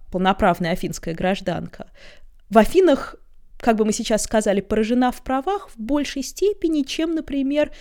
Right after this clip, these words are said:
в Спарте или в Древнем Риме. Она, к примеру, не владеет собственностью, не представляет сама себя в суде,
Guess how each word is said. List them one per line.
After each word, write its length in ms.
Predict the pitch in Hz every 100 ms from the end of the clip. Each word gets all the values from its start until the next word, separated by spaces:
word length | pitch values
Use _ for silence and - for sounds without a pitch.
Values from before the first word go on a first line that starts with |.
| - -
в 80 | -
Спарте 640 | - - 302 339 - 277 277
или 260 | 254 254
в 60 | 254
Древнем 380 | 233 247 247 254
Риме. 340 | 196 156 175 - - - - - -
Она, 380 | 226 247 302
к 120 | 370 -
примеру, 380 | 294 269 254
не 200 | 233 262
владеет 460 | 339 294 247 233 220
собственностью, 960 | - 185 - - 175 214 - - 285 349 - - - -
не 280 | 247 262 349
представляет 580 | 330 - 277 262 277
сама 280 | 262 247 247
себя 280 | - 226 226
в 60 | 220
суде, 560 | - 220 190 156 349